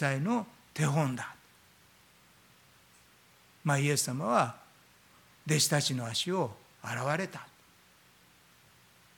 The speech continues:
同じようにエパフラスもですね、へりくだって、もう偶像礼拝している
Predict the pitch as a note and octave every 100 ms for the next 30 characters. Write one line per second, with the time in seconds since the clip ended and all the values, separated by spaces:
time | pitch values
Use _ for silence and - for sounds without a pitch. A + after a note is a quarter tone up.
0 | - C#3 C#3 B2+ B2 F3 G#3 D3+ A2+ -
1 | - - D3 C#3 D3+ D3 - C#3 A#2+ A2+
2 | - F#3 G#3 - - - - - C3 C#3+
3 | C#3+ C#3 D#3+ - - A#2+ - - - -
4 | - - - - - D3+ A#2+ D#3+ C#3+ E3
5 | D#3 D#3 B2+ B2 A2+ - - E3+ D#3 F3
6 | C4 B3